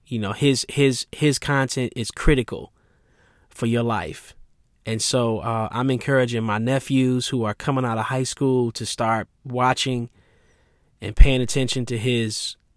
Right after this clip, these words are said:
material and his content. You know, anybody that I know that is younger, they need to start pouring into his, his content just to be aware and have the information at your disposal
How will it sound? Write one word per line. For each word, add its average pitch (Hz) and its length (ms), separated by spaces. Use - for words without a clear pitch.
material 131 680
and 110 120
his 117 140
content. 131 680
You 123 120
know, 113 160
anybody 147 520
that 131 140
I 123 120
know 123 560
that 120 420
is 117 280
younger, 123 600
they 135 220
need 139 260
to 120 220
start 120 540
pouring 123 600
into 123 260
his, 117 260
his 127 220
content 110 680
just 131 300
to 123 80
be 117 160
aware 98 500
and 131 140
have 131 220
the 120 120
information 113 540
at 98 100
your 110 120
disposal 101 640